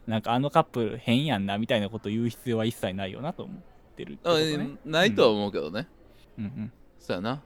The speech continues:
Speaker 2: その、ないっていうのはみんな分かってても、それでもなお、そこを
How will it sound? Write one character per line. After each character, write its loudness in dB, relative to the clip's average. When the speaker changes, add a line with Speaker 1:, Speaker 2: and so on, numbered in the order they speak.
Speaker 2:
そ -8
の、 -4
な 4
い 6
っ -6
て 2
い 6
う 4
の 4
は 4
み 0
ん 0
な 4
分 2
か 0
っ 2
て -10
て -6
も、 -4
そ 2
れ 6
で 2
も 2
な 8
お、 2
そ -2
こ 4
を 2